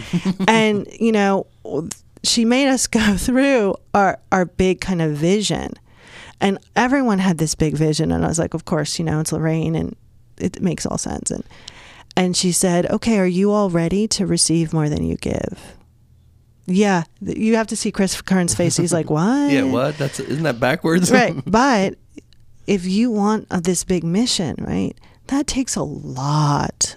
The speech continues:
Speaker 2: of machinery behind that big mission. That takes a lot of receiving on a divine level and on a human level. And it's a really great concept. And p-, people of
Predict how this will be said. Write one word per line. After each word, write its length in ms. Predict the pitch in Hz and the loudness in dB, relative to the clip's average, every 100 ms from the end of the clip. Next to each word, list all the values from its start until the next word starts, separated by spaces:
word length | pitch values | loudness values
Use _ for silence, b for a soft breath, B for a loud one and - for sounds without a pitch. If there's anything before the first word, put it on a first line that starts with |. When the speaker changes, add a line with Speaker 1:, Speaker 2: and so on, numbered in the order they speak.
| - - | -10 -6
Speaker 2:
of 160 | 160 | -4
machinery 600 | 170 180 - 262 262 180 165 | -2 -2 -2 0 0 0 -2
behind 460 | 185 - 226 247 | -6 -2 0 2
that 140 | 208 180 | 0 -2
big 160 | 170 | -2
mission. 540 | 175 208 226 190 156 - B B B - | 0 -2 0 -2 -2 -6 B B B -10
That 100 | 254 | -4
takes 200 | 277 - | -2 0
a 60 | |
lot 220 | 196 170 170 | 0 0 0
of 80 | |
receiving 640 | 170 - - - - - - - B B B B B - | -2 -4 -4 -4 -6 -6 -10 -16 B B B B B -2
on 160 | 190 | 0
a 60 | 165 | 0
divine 560 | 151 151 147 165 190 226 | 0 -2 0 2 2 2
level 460 | 233 240 269 339 B B B B B | 0 0 0 -2 B B B B B
and 240 | 208 226 233 | 0 0 2
on 140 | 190 | 0
a 60 | 175 | 0
human 560 | - - 202 202 180 160 | -2 0 2 2 0 0
level. 460 | 139 135 135 151 - _ _ _ _ _ _ _ _ | -2 -4 -6 -6 -12 _ _ _ _ _ _ _ _
And 140 | 202 190 | 0 2
it's 140 | 180 | 2
a 80 | 170 | 0
really 480 | 156 196 220 202 180 | 2 2 4 2 0
great 400 | 170 165 156 - | 0 0 0 -6
concept. 760 | - 165 170 165 - - - - | -4 -2 0 -2 -4 -8 -8 -4
And 180 | 175 | -4
p-, 80 | - - - | -4 -12 -4
people 420 | - 269 208 180 | 0 2 2 2
of 240 | - 165 | 0 0